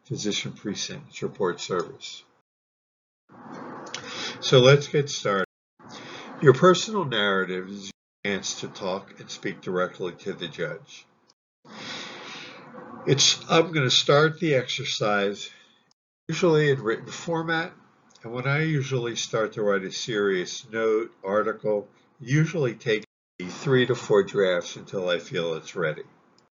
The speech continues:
I then ask colleagues or friends of mine to reread it, proofread it, to make sure that it's ready, and then off it goes. Length is up to you,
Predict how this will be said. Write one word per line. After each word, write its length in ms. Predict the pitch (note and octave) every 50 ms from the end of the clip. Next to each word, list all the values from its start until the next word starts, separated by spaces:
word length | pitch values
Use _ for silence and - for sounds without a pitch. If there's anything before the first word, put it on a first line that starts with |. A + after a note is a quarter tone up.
| _ _ _ _ - - - - - - -
I 80 | D3 A#2+
then 260 | A2 B2+ C3+ C#3+ C#3
ask 480 | C3 A#2+ A#2 A2+ A2+ G#2 - - - - -
colleagues 720 | - - A#2+ G#2+ G#2 G#2 G#2 G2+ G#2 G#2 G2+ F#2+ F#2+ -
or 60 | G#2+ F#2
friends 420 | - - A2+ G#2 G#2 G2 F#2 G#2
of 80 | G#2+ G2+
mine 320 | G2+ G2 F#2+ F#2+ F#2 F#2 - _ _ _ _ _ _ _ _ _ _ _
to 80 | - A#2+
reread 520 | A2 A#2+ C#3 C#3+ C3 A#2+ A#2+ B2 A#2+ A2+
it, 200 | A#2 A2+ G#2+ -
proofread 580 | _ - - A#2+ A#2 A2 - - A2 G#2 G#2+ G2
it, 160 | G2+ G2 G2 G2 - _ _ _ _ _ _ _ _ -
to 40 |
make 160 | C#3 C3 B2 A#2+ _ _ _ _ _ -
sure 80 | G#2+ G#2
that 180 | G#2 G2 F#2+
it's 280 | F#2 F2+ F2+ - - -
ready, 100 | C#3+ C3+ - _ _ _ _ -
and 120 | G2+ F#2+ F#2
then 200 | F#2+ F#2+ F#2+ G2
off 320 | - F#2+ F#2+ F#2 - -
it 140 | F#2+ E2 E2
goes. 500 | F2 E2 E2 E2 - - - - - - - - - _ _ - _ - - - - - - - - - - - - - - - - - - - - _ _ _ _ _ -
Length 500 | A#2+ B2 B2+ C#3+ D#3 - - - - C3
is 200 | A2+ G2+ - -
up 180 | A#2 G2 - -
to 180 | - A#2 A2
you, 420 | G2+ A2 A2+ B2 C3 C#3+ D3+ D3+